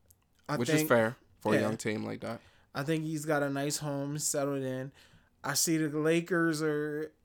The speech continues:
Speaker 1: fake interested in him, Kyrie, but I think ultimately, uh, D'Angelo stays in Brooklyn. What do you think?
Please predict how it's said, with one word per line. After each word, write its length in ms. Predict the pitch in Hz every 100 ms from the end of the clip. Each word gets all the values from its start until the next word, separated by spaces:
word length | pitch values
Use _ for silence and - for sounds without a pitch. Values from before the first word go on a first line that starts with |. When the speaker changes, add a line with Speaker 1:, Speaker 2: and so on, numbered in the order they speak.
| -
Speaker 1:
fake 420 | - - 165 156
interested 760 | 170 151 156 147 147 - 147 147
in 160 | 156
him, 400 | 139 147 147 151
Kyrie, 680 | 156 156 143 135 139 143 147
but 180 | 143 131
I 60 | 131
think 240 | 131 143
ultimately, 800 | 139 143 143 135 131 131 131 156 - - - - _ _ -
uh, 360 | 117 113 117
D'Angelo 520 | 117 131 139 131 120 123
stays 340 | - 127 117
in 80 | 123
Brooklyn. 420 | 120 117 - 147 - -
What 140 | 139
do 60 | 131
you 100 | 120
think? 220 | -